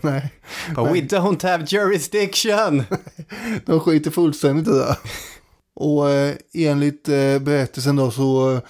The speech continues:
Speaker 1: flyr han springande men skjuts ner av armborstpilar.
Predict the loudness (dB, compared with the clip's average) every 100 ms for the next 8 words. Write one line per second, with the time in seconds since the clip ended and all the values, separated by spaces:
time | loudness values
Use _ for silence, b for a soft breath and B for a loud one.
0 | B B B -12 -2 0 2 2 2 2
1 | 0 -4 -2 0 2 0 2 2 2 0
2 | 0 -2 0 0 0 -2 -2 -2 0 2
3 | 0 0 -2 -2 -2 -2 -2 -4 -6 -6
4 | -6 -4 -6 -8